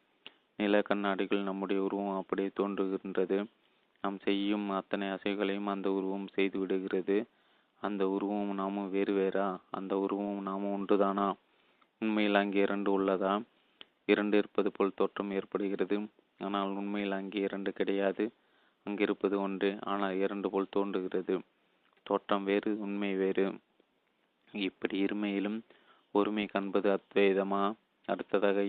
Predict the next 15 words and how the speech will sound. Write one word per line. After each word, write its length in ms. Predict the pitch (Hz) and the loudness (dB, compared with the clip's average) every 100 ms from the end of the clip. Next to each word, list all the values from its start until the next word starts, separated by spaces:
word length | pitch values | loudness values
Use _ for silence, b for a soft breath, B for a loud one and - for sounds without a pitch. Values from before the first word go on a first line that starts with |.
| 98 | 2
ஏகம் 380 | 101 98 107 104 - | 2 2 -2 -6 -10
சத் 300 | - - - - _ _ _ _ _ | -2 0 0 -8 _ _ _ _ _
என 140 | 101 101 | 0 2
வேத 220 | 98 98 | 4 4
வாக்கியம் 380 | 101 95 101 98 | 4 2 0 -2
கூறுகிறது. 560 | - 98 95 95 95 95 - | 2 2 2 0 2 0 0
உண்மை 340 | 101 104 107 101 | -4 -4 -2 0
ஒன்றுதான் 480 | 98 95 95 95 92 _ _ _ _ _ | -2 0 2 0 -2 _ _ _ _ _
என 120 | 101 101 | 2 2
கூறுகிறது. 600 | - 107 101 95 98 98 95 | 4 2 2 2 2 2 0
இங்கு 260 | 107 107 101 | -2 -2 0
பலவற்றை 500 | - 101 101 98 104 | 2 4 4 4 4
பற்றியோ 580 | 101 101 - 107 101 107 104 - | 4 2 0 0 2 2 0 0
இரண்டை 400 | 104 98 101 98 | -2 -2 -4 -4
பற்றியோ 560 | - - - 101 101 | -4 -6 -2 2 4